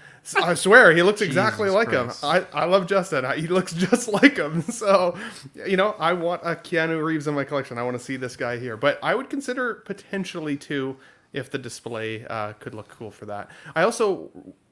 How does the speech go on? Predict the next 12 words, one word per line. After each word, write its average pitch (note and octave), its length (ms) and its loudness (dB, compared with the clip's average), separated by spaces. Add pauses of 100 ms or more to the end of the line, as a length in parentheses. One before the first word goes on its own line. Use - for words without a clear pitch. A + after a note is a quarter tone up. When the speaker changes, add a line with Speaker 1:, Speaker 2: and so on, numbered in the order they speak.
Speaker 1:
you - 120 -14
know, C3 140 -2
really D3 300 0
wanna C3+ 180 0
talk B2+ 240 -6
to B2+ 60 -8
Bob A2+ 260 -6
Dylan. A2+ 420 -6
Uh, A#2+ 180 -4
for - 120 -10
those D3 220 -4
watching, B2 560 -6